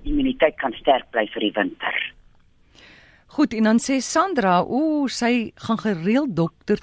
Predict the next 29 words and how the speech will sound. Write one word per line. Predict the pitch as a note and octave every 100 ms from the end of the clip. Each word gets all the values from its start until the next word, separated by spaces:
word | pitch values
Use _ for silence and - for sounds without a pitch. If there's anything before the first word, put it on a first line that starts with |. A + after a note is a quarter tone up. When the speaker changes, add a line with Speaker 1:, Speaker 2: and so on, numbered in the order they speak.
| _
Speaker 2:
toe, | C4+
sy | D4+ A3+
het | -
sonvlekke | - D#4+ F4+ - B3+ - A#3
op | G3+
haar | F#3+
gesig | E3+ E3+ - - E4 A3
en | F#3
haar | D3 - _
arms, | A#3 C#4 C#4+ C4+ - - _ - - - - -
en | F3+
dan | G3
maak | F#3 G3
dit | D4+
sulke | - -
harde | D#3+ G3 E4+ F#4
velletjies, | - C4+ C4 A#3 C#3 - - - - - -
en | F#3+
dan | F#3
vries | E3 - - F#4 F4+
die | D#4
dokter | F3 F#3+ - -
hierdie | A#3+ G#3 A#3+ _
plekke | A#3+ A#3+ B3+
gereeld, | G#3 F#3 G#3+ A3+ -
maar | G#3+
dit | G#3+
voel | - G4+ B4+
asof | E4+